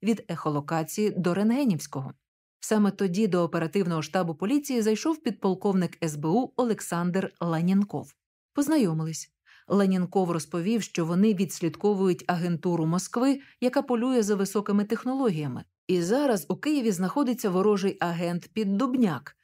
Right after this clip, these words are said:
спец із теорії заколоту, таємних урядів та інших міфічних технологій промивки мізків.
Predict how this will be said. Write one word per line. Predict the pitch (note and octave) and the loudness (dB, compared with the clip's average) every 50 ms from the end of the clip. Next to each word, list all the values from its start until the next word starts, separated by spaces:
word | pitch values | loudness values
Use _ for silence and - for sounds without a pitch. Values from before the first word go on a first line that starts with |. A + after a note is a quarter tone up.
| _ _ - | _ _ -16
спец | - - - - G3+ F#3 E3+ D#3+ - - - | -14 -10 -4 0 0 2 0 0 -4 -8 -8
із | F3+ D3+ - | -8 -6 -4
теорії | - F3 E3+ D#3+ D3+ D3 D3 D3 | -2 -2 0 0 0 0 -2 -2
заколоту, | D3+ F#3 G3 A3 A3 - A#3 A#3 A#3 A#3 A#3 A3+ | 0 0 0 0 2 0 -2 -2 0 -2 -4 -4
таємних | - - A#3 B3+ D#4 D#4+ C#4 A#3+ A#3 - - - | -2 -2 0 0 0 2 2 0 0 -2 -2 0
урядів | G#3 A#3+ B3+ B3+ A3 G#3 B3 A3 - _ _ | 0 2 2 2 2 2 2 0 0 _ _
та | - A#3+ | 0 0
інших | B3 A#3 A#3 A#3 A3 - G#3+ G#3 - | 2 4 4 2 2 2 -2 -2 0
міфічних | F3+ F3 - - F3+ D3+ - - D#3+ D3+ - | 0 0 0 0 -2 -2 -2 -2 -4 -4 -2
технологій | - D#3 - - E3+ E3+ E3+ A3+ B3+ A#3+ A#3 A#3+ | -4 -4 -2 -2 0 2 2 2 4 4 2 0
промивки | G#3+ - A3 G#3 F#3+ F3 E3+ D#3+ D#3 D3+ - - F#3 | 0 0 0 2 2 2 2 0 -2 -4 -4 -2 2
мізків. | F3+ F#3+ G3 F3 C#3+ - - - A#2+ | 4 4 4 4 2 -2 -8 -12 -16